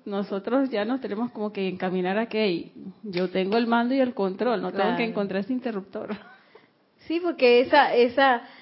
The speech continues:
Speaker 2: ese espacio que ahora mismo puede estar en oscuridad, es menester que la luz, eh,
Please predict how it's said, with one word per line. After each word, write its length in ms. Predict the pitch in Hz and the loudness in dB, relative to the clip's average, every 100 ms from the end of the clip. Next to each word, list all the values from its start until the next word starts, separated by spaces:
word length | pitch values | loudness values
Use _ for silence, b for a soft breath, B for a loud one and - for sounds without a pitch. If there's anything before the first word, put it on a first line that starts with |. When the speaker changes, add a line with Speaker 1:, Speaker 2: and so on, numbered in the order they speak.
| B B B - | B B B 2
Speaker 2:
ese 260 | 240 247 285 | 4 6 4
espacio 1040 | 262 - 277 269 - 240 233 247 269 - _ _ - | 4 8 8 8 2 -2 2 2 -2 -8 _ _ -20
que 180 | - 208 | -6 0
ahora 220 | 196 202 | 0 0
mismo 540 | 214 233 226 226 220 196 | -4 -6 -6 -6 -6 -6
puede 380 | 214 208 208 208 | -2 0 0 -2
estar 360 | 208 214 196 | -2 0 2
en 140 | 202 202 | 0 -6
oscuridad, 760 | 180 208 185 180 170 165 240 b b b - | -10 -6 -2 -2 -2 -4 -6 b b b -8
es 140 | 202 | -6
menester 540 | 214 247 311 302 302 | -4 -4 -6 -4 -6
que 120 | 302 330 | -2 -2
la 140 | 294 | 0
luz, 220 | 277 330 - - - - _ _ _ _ _ _ - | 0 -2 -6 -16 -18 -18 _ _ _ _ _ _ -8
eh, 680 | 196 185 170 165 156 156 | -4 -4 -4 -6 -10 -14